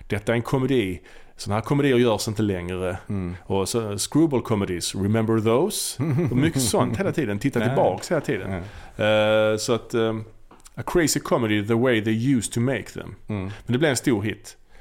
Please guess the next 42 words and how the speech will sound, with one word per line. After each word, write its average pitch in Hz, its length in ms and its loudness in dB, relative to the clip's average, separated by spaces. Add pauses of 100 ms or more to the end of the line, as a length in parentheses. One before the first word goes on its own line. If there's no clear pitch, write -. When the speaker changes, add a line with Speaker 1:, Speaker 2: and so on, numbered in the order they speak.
(260)
Speaker 1:
Och 127 200 2
ett 131 100 0
tag 151 220 2
hade 127 140 2
han 123 80 0
också 123 220 -2
både 123 440 2
den 104 420 -2
och - 300 0
Last 110 320 -2
Picture 101 320 -6
Show 95 220 -2
på 98 140 -6
bio 101 320 -4
samtidigt. 101 800 -4
Så 95 80 -4
då 113 60 0
Speaker 2:
Mhm. 113 40 2
Speaker 1:
var 120 80 2
han 110 140 -4
liksom, 98 380 -6 (160)
Speaker 2:
Mm. 95 240 -8 (500)
Speaker 1:
han 120 120 -2
sa 123 240 0
det 127 100 2
att 107 80 -2
det 120 60 -2
var 110 200 2
höjdpunkten 110 840 0
av 95 100 -4
hans 92 180 -6
liv, 98 460 -2
typ. - 140 -8
Speaker 2:
Mm. 107 340 -6 (360)
Mm. 92 200 -12 (1160)
Speaker 1:
Och 131 120 0
sen 147 160 4
lyckades 143 380 0
han 110 120 0
göra 131 240 4
en 107 180 -4
film 95 260 -2